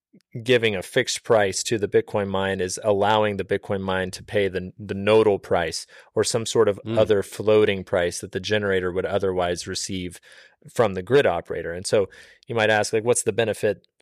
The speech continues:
Speaker 1: What's the benefit there if it's the same price?"
Speaker 2: Yeah.
Speaker 1: Well, the idea is that there's normally some sort of curtailment saving, right? If you're a solar farm and you've got ten percent curtailment. If you bring a Bitcoin miner behind the meter,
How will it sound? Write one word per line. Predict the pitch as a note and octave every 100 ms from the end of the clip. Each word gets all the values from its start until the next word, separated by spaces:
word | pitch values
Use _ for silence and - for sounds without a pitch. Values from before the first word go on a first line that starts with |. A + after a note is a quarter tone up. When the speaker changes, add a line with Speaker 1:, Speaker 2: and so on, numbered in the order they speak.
| _
Speaker 1:
What's | C3 -
the | A2
benefit | A#2 G#2+ G#2
there | G2+ B2+ A2+
if | -
it's | G2
the | -
same | - A#2+ G#2 F2+
price?" | - C#3 G2+
Speaker 2:
Yeah. | G2 - _ _ _ _ _ _ _ _
Speaker 1:
Well, | - A#2 G#2+ G2+ _ - _ -
the | A#2+
idea | B2 A2 A#2 C3+
is | A#2 G2+
that | A2 G#2+ A2+
there's | G#2+ -
normally | A#2+ B2 A2+ G2+
some | - G#2+
sort | - A2
of | - -
curtailment | G#2+ - G#2 F#2 F2+ -
saving, | - F2+ D#2+ D#2 F#2 _
right? | G2+ G2
If | -
you're | G#2 G#2+
a | G2+ F#2+ F2+
solar | - G#2+ G2+
farm | F#2+ G2 F#2+ F#2 F2+ - _ _ _ _ -
and | G2 G2 F#2+
you've | F#2+
got | G#2 G2 F2+ -
ten | A#2 G#2
percent | G#2+ - G2+ -
curtailment. | G2 - B2 A2+ G#2+ G2
If | F#2+ -
you | G2+
bring | G2 A2+ G#2+
a | F#2+
Bitcoin | G2+ - G2+ G2
miner | F#2+ F#2
behind | F2+ G2 F#2
the | F2+
meter, | G2 G#2+ G2 F#2